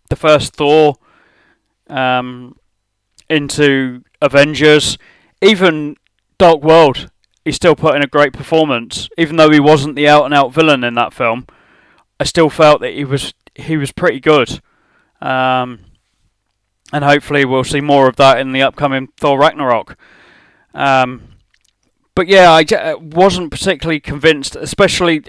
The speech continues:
the complete turn. And I, I know that's the, the whole point of, of what's happening, is that he, he makes Peter think that he's always loved him. Yet, actually,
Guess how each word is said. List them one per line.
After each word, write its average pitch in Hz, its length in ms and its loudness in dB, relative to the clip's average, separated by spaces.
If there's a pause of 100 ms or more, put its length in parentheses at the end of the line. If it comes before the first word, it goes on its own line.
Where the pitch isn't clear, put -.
(120)
the 160 320 -12
complete 165 480 -2 (680)
turn. 156 380 2
And 135 140 -2
I, 180 260 2
I 185 140 -2
know 185 260 4
that's 156 340 0
the, 151 280 0 (380)
the 156 100 0
whole 160 200 2
point 156 340 2
of, 127 380 -6 (580)
of 151 140 -6
what's 151 280 2
happening, 143 500 -2
is 123 300 -6 (640)
that 156 140 4
he, 147 200 -4
he 147 280 -8
makes 165 340 2
Peter - 340 -2
think 160 360 0
that 147 120 -8
he's 135 140 -8
always 147 400 2
loved 151 260 0
him. 117 220 -2 (920)
Yet, 156 300 4 (460)
actually, 147 560 -2